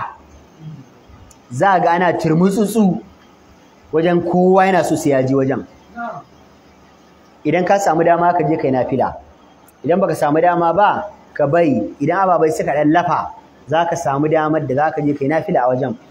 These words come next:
Idan baka samu, baya daga cikin rukunin aikin hajji da mutum idan ya je bai yi sallah wajen yana ganin kamar aikin hajjinsa bai yi ba, baya daga cikin rukunin aikin hajji. Neman falala ne kawai. To malam sai yake cewa, "Fa yajtami'u alaihi tullabul ilmi min kulli makan."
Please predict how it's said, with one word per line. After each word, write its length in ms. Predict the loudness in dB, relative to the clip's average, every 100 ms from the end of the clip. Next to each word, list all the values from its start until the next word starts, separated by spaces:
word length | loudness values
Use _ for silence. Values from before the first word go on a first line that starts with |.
| -20 -6
Idan 200 | -2 2
baka 180 | 2 0
samu, 200 | 0 2
baya 280 | 4 2 2
daga 80 | 0
cikin 180 | -2 -2
rukunin 320 | 0 -2 0
aikin 320 | 0 0 -2
hajji 240 | 0 0 0
da 60 |
mutum 200 | 0 0
idan 200 | 0 2 2
ya 80 |
je 180 | 4 4 4
bai 80 |
yi 80 | 2
sallah 300 | 2 2 4 2
wajen 160 | 2
yana 80 | 2
ganin 160 | 0 0
kamar 160 | 2
aikin 160 | 2 2
hajjinsa 320 | 2 0 0
bai 80 | 0
yi 60 | 2
ba, 60 |
baya 160 | 4 4
daga 120 | 2
cikin 140 | -2
rukunin 160 | -2 -2
aikin 220 | -2 -2
hajji. 280 | -4 -4 -8 -14 -20 -20 -20 -20 -20 -16 -2
Neman 220 | 0 2
falala 300 | 2 2 4
ne 100 | 2
kawai. 240 | 0 -2 -4 -10 -20 -20 -20 -20 -20 -20 -20 -20 -20 -20 -20 -20 -20 -20 -20 -6
To 80 | -2
malam 200 | 0 0
sai 160 | 0 0
yake 160 | 0
cewa, 560 | 0 2 2 2 0 -6 -12 -20 -20 -20 -20 _ -20 _
"Fa 80 | 0
yajtami'u 420 | 0 2 2 4
alaihi 380 | 4 4 2 2
tullabul 520 | 2 4 4 4 2
ilmi 400 | 2 2 2 0 0
min 140 | -2
kulli 240 | 0 0 0
makan." 400 | -2 -4 -4